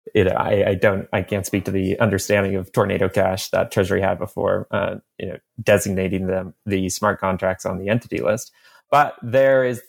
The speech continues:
something through which the Lazarus Group is moving, uh, a large amount of assets. Uh, and I think in any instance where that is happening, the federal government is going to do something,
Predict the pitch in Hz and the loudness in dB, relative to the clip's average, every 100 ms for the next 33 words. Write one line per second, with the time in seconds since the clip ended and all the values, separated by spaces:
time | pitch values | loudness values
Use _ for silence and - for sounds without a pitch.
0 | - - 156 165 151 143 143 131 127 117 | -20 0 2 2 0 0 0 0 2 4
1 | 117 - 110 104 101 98 101 - 104 98 | 2 2 2 2 2 2 0 0 -4 -4
2 | - 95 92 92 107 98 95 95 95 95 | -4 -4 -4 -4 -2 0 0 0 0 -4
3 | - 95 95 98 98 104 98 98 95 98 | -6 -4 -2 -2 0 2 2 2 -2 -2
4 | 92 92 90 - _ _ _ 101 98 92 | 0 -2 -4 -12 _ _ _ 0 0 0
5 | - 92 90 - - 98 90 87 120 - | 2 2 0 -6 -4 0 0 -2 -10 0
6 | 101 98 95 90 - _ _ _ - 98 | 2 2 0 -6 -16 _ _ _ -2 2
7 | 113 98 - _ - 110 120 117 110 101 | 2 0 -4 _ -2 2 4 4 4 2
8 | 117 104 - 104 101 98 95 107 107 147 | 0 -2 2 2 2 2 2 2 2 2
9 | 175 - - 104 98 98 98 98 98 95 | 0 -2 -2 0 2 0 0 0 2 0
10 | 98 98 101 - 104 - 98 95 - 120 | 0 -2 -2 -2 -2 -2 -2 0 2 2
11 | 98 107 151 | 2 0 -2